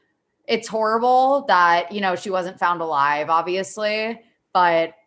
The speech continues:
it brings closure to the family, and it hopefully gets, you know, them one step closer to, like,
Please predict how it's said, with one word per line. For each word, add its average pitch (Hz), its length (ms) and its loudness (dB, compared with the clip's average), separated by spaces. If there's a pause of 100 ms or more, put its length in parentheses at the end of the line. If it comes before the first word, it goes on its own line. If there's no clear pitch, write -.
(100)
it 202 120 -4
brings 196 360 -4
closure 175 400 0
to 170 60 0
the 160 100 -4
family, 165 460 -2
and 160 100 0
it 160 100 -4
hopefully 170 480 0
gets, 151 460 -2
you 160 100 -4
know, 151 240 -2
them 160 320 0
one 156 220 -2
step 160 260 -2
closer 170 300 -2
to, 160 80 0
like, 147 320 -2